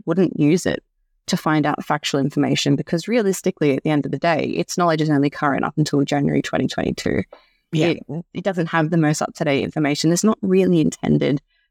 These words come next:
Speaker 1: for that, that really factual, targeted information, but you may use it to improve your grammar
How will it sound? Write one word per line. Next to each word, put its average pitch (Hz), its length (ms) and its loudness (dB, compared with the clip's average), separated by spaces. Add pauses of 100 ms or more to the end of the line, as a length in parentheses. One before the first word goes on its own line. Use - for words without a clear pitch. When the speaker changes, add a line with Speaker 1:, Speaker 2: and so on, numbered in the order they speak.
(140)
Speaker 1:
for 170 140 2
that, 139 340 2 (360)
that - 540 -2
really 170 260 2
factual, 147 720 -2
targeted - 640 0
information, 156 480 -4
but 240 160 -2
you 262 120 6
may 277 220 4
use 170 240 4
it 143 220 0
to 151 420 4 (480)
improve 165 320 0
your 240 100 0
grammar 370 420 0